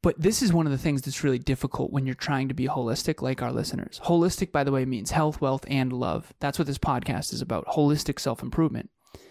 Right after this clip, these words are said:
Here's the issue. Everything's a trade-off. So Kevin and I,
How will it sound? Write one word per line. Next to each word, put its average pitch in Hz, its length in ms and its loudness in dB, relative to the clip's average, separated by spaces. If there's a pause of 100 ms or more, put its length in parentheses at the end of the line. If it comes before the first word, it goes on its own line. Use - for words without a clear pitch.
(160)
Here's 151 280 2
the 127 180 2
issue. - 420 -2 (1200)
Everything's 147 460 2
a 123 40 -4
trade-off. - 600 -2 (1160)
So 165 400 2 (280)
Kevin 208 340 4
and 147 140 2
I, 135 320 0